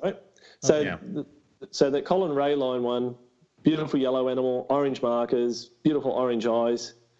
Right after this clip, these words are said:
Speaker 1: It's compatible to the T positive or caramel albino children's. Put two visual animals together, produce visual animals.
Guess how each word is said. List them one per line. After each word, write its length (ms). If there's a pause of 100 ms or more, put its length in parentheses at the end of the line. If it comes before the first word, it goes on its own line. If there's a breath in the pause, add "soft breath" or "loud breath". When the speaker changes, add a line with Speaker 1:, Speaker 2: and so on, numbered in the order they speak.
(760)
Speaker 1:
It's 640 (340)
compatible 800
to 200
the 100
T 280
positive 640 (500)
or 100
caramel 580
albino 580
children's. 640 (380)
Put 360 (160)
two 160
visual 280
animals 260
together, 280
produce 380
visual 340
animals. 380